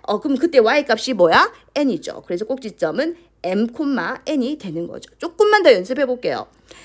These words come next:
자, Y는 만약에, 자, 이의, 자, X 플러스 오의 제곱 빼기 일 이래 보자. 자, 그럼 요 Y의 꼭지점의 좌표는 어떻게 구해?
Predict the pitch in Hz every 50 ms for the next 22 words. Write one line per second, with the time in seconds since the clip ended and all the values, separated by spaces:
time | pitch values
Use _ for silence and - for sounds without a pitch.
0 | - _ - 294 247 226 262 302 381 427 415 415 370 247 233 269 311 302 226 202
1 | 202 226 254 - _ _ - 175 - - 220 208 220 214 285 349 302 233 311 302
2 | 208 - - _ _ _ - 170 - - 196 226 240 - - - 381 370 - -
3 | 370 349 339 339 339 - - 339 349 349 349 349 - - - 214 220 220 254 339
4 | 392 415 415 415 311 247 233 233 208 196 247 - - - - - 214 214 175 -
5 | - 226 214 - - - 233 - - - - - - - _ _ _ _ - -
6 | - _ - 381 381 440 427 359 285 320 370 370 339 320 320 320 - 440 427 -
7 | 359 - 311 320 311 330 320 - - 185 - - - 381 339 339 302 330 320 277
8 | 202 302 - 269 269 269 240 214 220 233 269 339 403